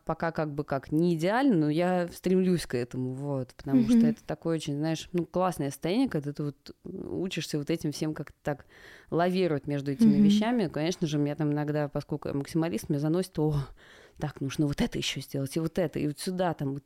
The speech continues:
Speaker 1: туда». Потом такая: «Так, так, так, ладно, так, спокойно, тормозимся».
Speaker 2: Мгм. А вот скажи ещё, что вот со всем твоим таким большим опытом, вот такие мужско-женские отношения,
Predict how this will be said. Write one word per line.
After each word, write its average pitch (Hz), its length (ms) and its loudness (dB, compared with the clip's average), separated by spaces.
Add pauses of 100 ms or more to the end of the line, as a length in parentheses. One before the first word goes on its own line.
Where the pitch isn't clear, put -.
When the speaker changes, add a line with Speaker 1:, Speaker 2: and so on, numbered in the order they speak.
Speaker 1:
туда». 180 380 -2 (460)
Потом 160 180 -2
такая: 151 220 -4
«Так, 180 220 -4
так, 190 160 -6
так, 151 240 -6
ладно, 190 380 -2 (220)
так, 147 220 -4
спокойно, 160 520 0
тормозимся». 175 880 4 (180)
Speaker 2:
Мгм. 226 520 6 (760)
А 220 80 4
вот 214 140 4
скажи 233 260 2
ещё, 254 280 4
что 220 240 2
вот 214 200 4
со - 140 0
всем 220 260 4
твоим 208 240 4
таким 208 320 4
большим 214 400 4
опытом, 233 460 4
вот 208 120 2
такие 220 300 4
мужско-женские 202 800 4
отношения, 190 640 2